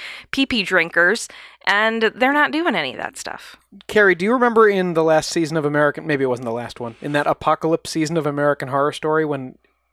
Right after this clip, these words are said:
Speaker 2: they make a deal, the, I think, I think, uh,
Speaker 1: The Antichrist is in it.
Speaker 2: Yeah, the Antichrist is played by Tate from the first season.
Speaker 1: No, it's played by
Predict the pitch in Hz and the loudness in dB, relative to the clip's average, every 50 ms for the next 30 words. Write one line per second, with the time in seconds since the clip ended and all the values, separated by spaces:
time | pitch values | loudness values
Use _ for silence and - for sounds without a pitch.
0 | _ _ _ _ _ _ _ _ _ - - 151 143 143 147 147 147 160 143 123 | _ _ _ _ _ _ _ _ _ -6 -2 0 0 2 2 0 0 -2 -2 -2
1 | 143 143 147 143 147 147 143 135 - - 175 165 156 147 - 214 185 - 180 165 | -2 0 0 0 -2 -4 -8 -10 -8 -4 -2 -2 -2 -2 -2 -4 -6 -4 -6 -10
2 | - - _ _ _ _ _ _ _ _ _ _ _ _ _ _ _ _ _ _ | -10 -12 _ _ _ _ _ _ _ _ _ _ _ _ _ _ _ _ _ _
3 | _ _ _ _ _ _ _ _ _ _ _ _ 165 160 - 233 226 - - _ | _ _ _ _ _ _ _ _ _ _ _ _ -8 -4 -2 -2 -4 -4 -6 _
4 | _ _ - - 196 170 160 151 143 135 131 - 240 262 254 240 247 208 - 180 | _ _ -8 -2 0 2 2 2 2 0 0 0 0 0 0 0 -2 -4 -2 -2
5 | 143 - - - - 165 170 165 139 - - - - - 185 175 156 180 185 214 | -2 -2 -4 -12 -16 -16 -14 -14 -14 -16 -16 -16 -8 -4 -2 0 0 0 0 0
6 | - 202 - - 196 185 170 - 156 - - - - 160 156 139 156 147 139 - | -2 -2 0 0 0 0 0 -2 -4 -6 -4 -2 0 0 0 2 2 0 0 -2
7 | - - 151 147 151 - - - 147 143 135 - - 143 139 - - 147 139 135 | -2 -2 -2 -2 -2 -4 -10 -10 -10 -10 -6 -2 -2 -2 -2 -2 -4 -6 -6 -6
8 | 120 131 131 131 - _ - 220 220 220 208 190 175 165 151 156 160 - - - | -6 -8 -10 -10 -12 _ -12 -8 -4 -2 0 0 0 0 -2 -4 -6 -8 -10 -8
9 | - 190 175 175 175 180 175 170 170 170 - - - - - | -6 -4 -4 -4 -2 -2 -2 0 0 -2 -4 -4 -8 -10 -12